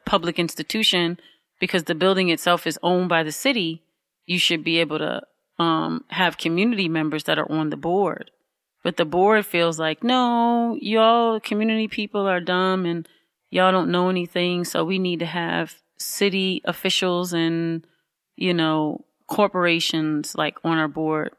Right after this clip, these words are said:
So with that, one of the members of the board suggested that the museum have a Thomas Jefferson exhibit that come in for Black History Month.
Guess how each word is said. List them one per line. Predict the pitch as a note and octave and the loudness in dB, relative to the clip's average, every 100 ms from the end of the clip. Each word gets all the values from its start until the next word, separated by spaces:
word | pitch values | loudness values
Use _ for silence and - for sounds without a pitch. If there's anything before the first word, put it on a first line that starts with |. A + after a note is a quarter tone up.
| _ - | _ -12
So | - G3+ | 0 2
with | F3+ A#3+ D4+ | 4 2 2
that, | F#3 E3+ D#3 - _ _ _ _ _ _ _ - - - - | 2 2 0 -4 _ _ _ _ _ _ _ -12 -12 -12 -12
one | - F#3+ G3+ | 0 2 4
of | |
the | F3+ | 2
members | F3+ F#3 G3+ F#3 E3+ | 4 4 4 2 0
of | D#3+ | -2
the | |
board | D3+ E3+ G3+ G3+ E3+ D#3 | -2 0 2 4 4 0
suggested | - E3 D#3+ F3 E3 - - D#3 D3+ - _ _ _ _ - | -6 -6 0 2 2 -2 -4 -4 -4 -8 _ _ _ _ 0
that | E3 D#3+ | 2 2
the | E3+ | 0
museum | E3+ E3+ D3+ G3 F#3 E3+ | 0 0 0 2 2 0
have | E3+ D3 | 0 -2
a | |
Thomas | - D#3+ D3 D#3+ | -4 -4 -4 -2
Jefferson | - F#3 - E3+ D#3+ D#3 D3+ - | 0 0 -2 -6 -4 -2 -4 -2
exhibit | F3 D#3+ F3+ F#3 D#3+ D3 _ _ _ _ _ _ _ _ - | -4 -2 0 0 0 -2 _ _ _ _ _ _ _ _ -2
that | F3 E3 - | 0 0 -2
come | F#3+ F3+ | -2 2
in | F#3 F3+ E3 | 2 2 0
for | E3 E3 | 0 -2
Black | D#3+ D#3 - | 0 -2 -2
History | F3+ - - | -4 -4 -6
Month. | D3 - - | -6 -6 -10